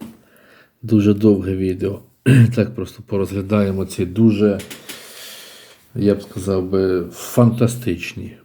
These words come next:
марки. Мені прям вони подобаються, я, я не можу ними налюбуватися.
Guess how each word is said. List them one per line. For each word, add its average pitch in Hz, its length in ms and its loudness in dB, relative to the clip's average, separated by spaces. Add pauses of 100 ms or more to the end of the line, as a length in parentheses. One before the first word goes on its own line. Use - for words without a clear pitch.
марки. 117 680 0 (580)
Мені 98 360 0
прям 90 300 -2
вони 90 280 -2
подобаються, 92 760 0
я, 90 260 -6 (840)
я 101 200 4
не 98 100 2
можу 95 300 -2
ними 90 300 -4
налюбуватися. 90 1040 -4